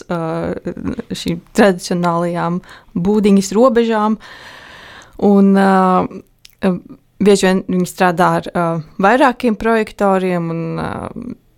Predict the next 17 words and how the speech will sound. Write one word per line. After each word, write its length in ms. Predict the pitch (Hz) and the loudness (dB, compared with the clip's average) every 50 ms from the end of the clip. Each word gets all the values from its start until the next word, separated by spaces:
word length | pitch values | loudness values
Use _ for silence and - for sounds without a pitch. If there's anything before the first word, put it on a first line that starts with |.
| _ _ | _ _
izmantojot 920 | - 180 190 - 185 170 180 175 170 165 - 175 170 165 165 165 160 - _ | -4 -4 0 0 0 0 0 -2 -2 -2 -2 -2 -2 0 -2 -2 -4 -8 _
telpu 540 | - 208 220 240 247 247 247 247 254 214 190 | 0 2 4 4 4 4 2 0 -2 -4 -4
un 140 | 180 175 175 | -4 -2 -4
dažādos 340 | 185 180 175 - 170 170 - 196 | -2 -4 -4 -6 -6 -8 -2 0
veidos 320 | 190 196 185 185 180 - 196 | 0 0 0 -4 -4 -2 -2
miedarbojoties 800 | 190 185 175 160 170 160 160 165 165 165 165 - - 170 175 175 165 | -2 -2 -2 -4 -6 -8 -6 -6 -6 -6 -6 -6 -6 -6 -6 -4 -4
gan 180 | 180 175 170 165 165 | -4 -4 -2 -4 -4
ar, 80 | - - - - - | -6 -10 -14 -10 -10
ar 100 | 175 - | -8 -6
to 100 | - 180 - | -6 -8 -6
pašu 240 | - 175 - 220 | -6 -2 2 2
aparātu, 640 | 240 262 262 - 247 247 240 226 226 226 226 220 208 | 0 2 2 0 2 2 2 0 0 -2 -2 -6 -6
ar, 100 | 196 - - 208 202 | -6 -4 -6 -6 -6
ar 80 | 190 _ | -6 _
projektoru, 720 | - 220 226 220 214 196 - - 208 202 202 202 202 190 | -2 -2 0 0 -2 -4 -2 0 2 4 4 4 2 0
gan 220 | 180 190 185 180 185 180 | -2 -4 -4 -4 -4 -4
arī 160 | 180 175 170 | -4 -4 -4